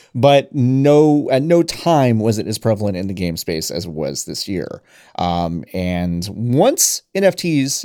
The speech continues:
in the form of J pegs that you could post on Twitter and say that you own, and the blockchain has a record and it says, "Yep, you own this J peg," even though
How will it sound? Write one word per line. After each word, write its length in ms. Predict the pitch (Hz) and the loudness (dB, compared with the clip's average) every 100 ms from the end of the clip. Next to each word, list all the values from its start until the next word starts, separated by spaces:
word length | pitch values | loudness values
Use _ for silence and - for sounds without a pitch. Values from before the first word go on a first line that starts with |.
| - | -4
in 220 | 117 120 | 0 0
the 40 | 117 | 0
form 340 | 143 135 127 | 0 0 0
of 420 | - 113 117 107 - - - _ - | 0 2 2 0 -8 -20 -20 _ -14
J 300 | 110 - 131 | -6 0 0
pegs 400 | 131 98 92 104 | 2 0 0 -2
that 80 | 92 | -6
you 100 | 85 | -6
could 220 | - 85 - - _ - | -6 -8 -10 -20 _ -8
post 420 | - 104 - - | -2 0 -2 -2
on 200 | 92 92 | -2 -2
Twitter 460 | 87 - 98 87 85 | -2 -2 0 0 -2
and 200 | 87 87 | -4 -4
say 220 | - 95 | -2 -2
that 100 | 90 | -2
you 240 | 92 98 - | -4 -4 -2
own, 440 | 104 90 85 92 | 0 0 -4 -4
and 240 | 78 85 | -6 -8
the 60 | 101 | -8
blockchain 560 | - 85 - - 90 92 | -6 -4 -4 -6 -4 -2
has 160 | 95 | -4
a 40 | 92 | -4
record 560 | 90 85 85 87 101 | -4 -4 -4 -2 -2
and 140 | 90 85 | -4 -4
it 80 | |
says, 400 | - 92 90 82 - - - - - | -4 -2 -2 -6 -12 -20 -20 -20 -8
"Yep, 360 | 85 92 - | -2 -2 -2
you 200 | 98 92 | -4 -2
own 200 | 92 95 | -2 -2
this 140 | 101 - | -4 -2
J 200 | 107 95 | -2 -2
peg," 340 | - 87 90 | -4 -4 -4
even 180 | 87 87 | -4 -2
though 300 | 85 85 | -2 -4